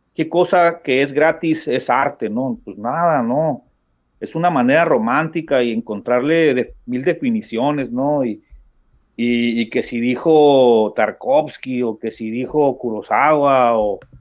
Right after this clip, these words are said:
o Fellini, Antonioni, o sea, está bonito, es la historia del cine, pero al final nos vamos a lo Michael Bay, a los Spielberg, o sea, es sacar lana, es vender.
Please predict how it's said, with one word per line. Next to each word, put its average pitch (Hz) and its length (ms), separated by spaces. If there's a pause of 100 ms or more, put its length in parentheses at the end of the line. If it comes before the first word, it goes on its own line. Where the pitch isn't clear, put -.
o 117 100
Fellini, 123 480
Antonioni, 131 760 (540)
o - 80
sea, 123 240 (240)
está - 240
bonito, 175 640
es 123 100
la 160 80
historia 180 300
del 156 100
cine, 175 480 (460)
pero 127 180
al 123 120
final 170 580 (880)
nos 117 160
vamos 156 400 (240)
a 123 100
lo 117 140
Michael 151 400
Bay, 165 180
a 180 60
los 143 140
Spielberg, 160 400
o 98 40
sea, 98 300
es 110 220
sacar 165 340
lana, 160 400
es 131 100
vender. 156 540